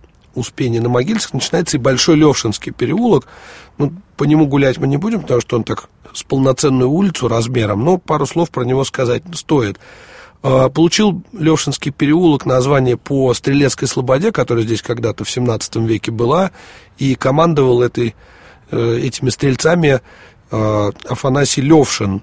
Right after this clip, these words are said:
Собственно, имя его фамилии и стало названием переулка. А,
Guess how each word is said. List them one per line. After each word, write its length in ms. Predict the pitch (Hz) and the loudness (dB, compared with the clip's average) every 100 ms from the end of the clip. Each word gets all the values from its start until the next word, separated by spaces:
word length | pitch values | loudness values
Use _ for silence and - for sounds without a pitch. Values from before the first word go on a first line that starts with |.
| - | -8
Собственно, 440 | - 123 - 120 | -6 -6 -2 -2
имя 580 | 113 139 147 143 123 113 - - - - - - | -2 -4 -2 0 0 -2 -8 -20 -20 -20 -20 -10
его 280 | - 139 | -4 -2
фамилии 480 | 131 139 156 165 131 | 0 0 0 0 -2
и 160 | 120 127 | -2 -6
стало 320 | - 127 123 | -4 -2 0
названием 540 | 117 110 120 117 113 | 0 -2 0 0 0
переулка. 640 | 110 127 135 110 92 - - - - - - - - | -2 -2 -2 -2 -6 -10 -14 -20 -20 -20 -20 -16 -4
А, 380 | 113 117 113 | 0 0 -2